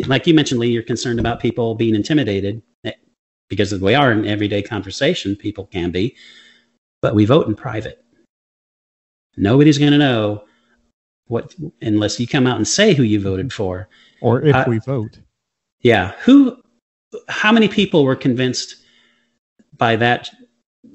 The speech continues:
Speaker 1: by, by that debate or by the fallout from the debate to vote for Trump that already weren't? Zero. Absolute zero. I mean, you see the polls of undecided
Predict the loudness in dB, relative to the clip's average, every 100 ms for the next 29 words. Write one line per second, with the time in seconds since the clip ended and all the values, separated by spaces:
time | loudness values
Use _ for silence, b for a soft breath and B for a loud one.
0 | -20 -18 -8 -6 -4 -4 -2 -4 -4 -2
1 | -2 -2 0 2 0 -2 -2 -4 -6 -2
2 | 0 2 0 -4 -6 -4 -4 -4 -6 -6
3 | -4 -4 -4 -10 -4 -4 -4 -8 0 2
4 | 4 4 2 2 -2 -4 -8 _ _ _
5 | _ -12 -10 -8 -6 -8 -12 -16 _ _
6 | _ _ _ _ _ _ _ _ _ -8
7 | -6 -6 -6 -4 -2 -4 -6 -8 -6 -4
8 | -4 -4 0 2 2 2 0 0 0 0
9 | 0 0 0 0 0 0 0 -4